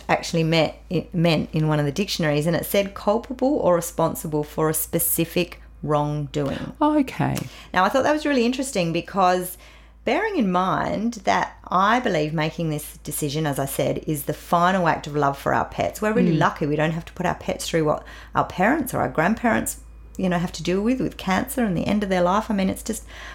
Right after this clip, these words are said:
Speaker 1: can be really horrible and a loss of dignity. So we're able to give them that final act of love and they can leave with dignity. And we get thrown, as I said, into our grief. So to me,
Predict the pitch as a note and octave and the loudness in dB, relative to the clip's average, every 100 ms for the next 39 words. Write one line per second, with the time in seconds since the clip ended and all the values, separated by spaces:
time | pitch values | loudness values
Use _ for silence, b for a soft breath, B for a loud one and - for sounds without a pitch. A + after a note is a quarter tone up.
0 | - A3 G3 F#3 G3+ G3+ F#3+ - F3 F3 | -6 -2 0 2 2 2 0 2 4 4
1 | F3 F3 D#3 D#3 F3 - D3+ E3 F#3+ G3 | 4 2 2 2 0 -4 -6 -2 -2 -4
2 | D#3+ D3 - E3+ E3 B B B A3+ B3 | -4 -4 0 0 0 B B B 2 4
3 | G3 G3 G#3 - - F#3 F3 E3+ D3+ - | 4 2 0 -4 -2 0 0 2 0 0
4 | F3 E3 F3 - - - D3+ D#3+ C#3+ C#3 | 0 2 2 0 -2 -2 0 2 2 0
5 | - D#3 D#3+ E3+ F3+ F3 D#3+ - D3+ D3 | -2 -2 -2 -2 -4 -4 -4 -4 -2 -2
6 | D#3 - F#3+ - D#3 D#3 - - - B | -4 -4 -6 -4 -4 -4 -6 -8 -12 B
7 | B B B B - - F3 F3 F3+ - | B B B B -4 2 4 4 2 -2
8 | F3+ F3+ E3+ - - D#3 D3+ C#3 C3 C#3 | 0 2 2 0 0 2 2 0 -2 -2
9 | - C#3 - D3+ - D3+ D3 - D3+ - | 0 -2 -2 -6 -2 -2 -2 0 -2 -2
10 | - - F3 E3+ - A3 G3+ G3+ G3 G3+ | -6 0 2 0 -2 0 2 4 4 2
11 | G3+ G3 | -2 -4